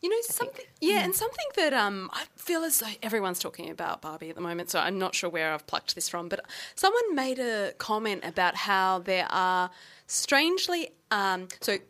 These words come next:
Speaker 1: Barbie's world is, is kind of this hyperreal, it's, you know, super, um, camp, there's lots of these elements to it, but then the real world has elements of it being darker and, you know, obviously anchored to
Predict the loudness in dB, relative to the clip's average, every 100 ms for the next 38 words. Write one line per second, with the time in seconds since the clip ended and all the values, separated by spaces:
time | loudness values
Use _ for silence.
0 | _ 6 6 4 0 2 0 2 0 -2
1 | -4 -2 -2 0 2 2 2 -2 -4 -2
2 | -2 -2 -4 -6 -8 -8 -8 -6 -4 -4
3 | -4 -2 0 0 0 0 0 2 2 -2
4 | -6 -8 -10 -6 0 2 0 -4 -6 -2
5 | -2 -2 -8 -6 -8 -8 -2 -2 0 -2
6 | -2 -2 -6 -8 -10 -4 -4 4 4 6
7 | 2 2 2 4 4 4 4 0 -2 2
8 | 4 4 2 2 2 2 0 0 -2 0
9 | 2 2 0 -4 -4 -4 -4 -2 2 2
10 | 2 -2 0 0 -2 -6 -6 -8 -8 -8
11 | -6 -6 -8 -12 -6 -6 -2 -4 -4 -8
12 | -6 -4 -2 -4 -6 -8